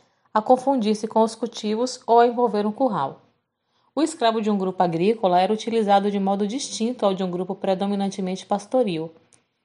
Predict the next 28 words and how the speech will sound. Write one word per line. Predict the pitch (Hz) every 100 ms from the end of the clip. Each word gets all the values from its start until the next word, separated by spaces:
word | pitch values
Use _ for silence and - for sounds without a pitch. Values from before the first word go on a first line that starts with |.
| - _ _
Aqui | - 196 196 240 262
seria | 254 226 226
tratado | 220 208 208
como | 208 214
pessoa | 208 208 208
da | 208
família, | 202 269 208 185 165 160 - _ _ -
ou | 240
quase, | 247 185 165 156 156 156 -
a | 190
comer | 220 196 196
na | 190
mesma | 196 196 196
gamela | 196 185 180 190
que | -
o | 247 233
amo. | 160 151 156 - _ _ _ _ -
Ali, | 185 185 202 233
com | 226 -
a | 208
violência | 196 202 190 208 247 262
e | 262
as | 254
humilhações | 247 233 220 208 190 190
que | 220
merece | 202 196 196 196
o |
inimigo, | 220 226 190 156 147